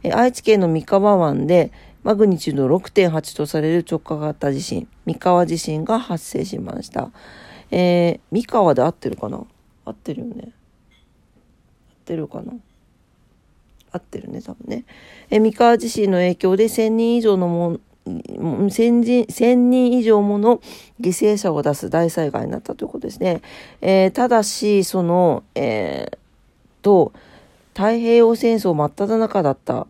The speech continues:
あー、そっか、こともあって、軍部は、えー、戦意の士気に関わることを懸念して報道規制を断行していたため、え、実際の被害報告とは一部のみに集約されて、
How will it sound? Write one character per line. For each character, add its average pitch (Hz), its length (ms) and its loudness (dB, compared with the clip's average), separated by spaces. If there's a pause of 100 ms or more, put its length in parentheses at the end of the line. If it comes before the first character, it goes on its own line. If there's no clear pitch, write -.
(120)
あ 139 260 -6
ー、 - 20 -8
そ - 180 -10
っ - 60 -14
か、 139 280 2 (920)
こ 170 120 -8
と 170 120 0
も 147 120 0
あ 147 40 2
っ 147 60 -6
て、 147 160 2
軍 196 300 4
部 156 100 -2
は、 170 300 6 (440)
え 160 240 2
ー、 156 40 -2
戦 262 340 4
意 214 60 4
の 175 120 2
士 - 140 -10
気 190 100 -8
に 180 120 0
関 - 180 -20
わ 208 80 6
る 208 80 4
こ 196 80 -2
と 170 120 0
を 147 40 -4
懸 165 140 -4
念 170 220 -2
し - 40 -14
て - 80 -4
報 214 380 0
道 262 140 4
規 220 120 -6
制 - 180 0
を 156 80 2
断 147 280 -2
行 151 200 -2
し - 120 -10
て - 160 -6
い - 40 -6
た - 140 -8
た - 120 -8
め、 139 260 -2 (1000)
え、 151 80 -4
実 175 340 0
際 247 80 6
の 254 80 4
被 220 200 -2
害 233 200 4
報 226 180 2
告 208 220 -10
と - 80 0
は 147 60 4
一 143 220 -2
部 190 60 -2
の 170 100 0
み 147 100 0
に 135 80 -2
集 - 160 -6
約 165 160 0
さ 175 140 -2
れ 165 100 -4
て、 175 320 0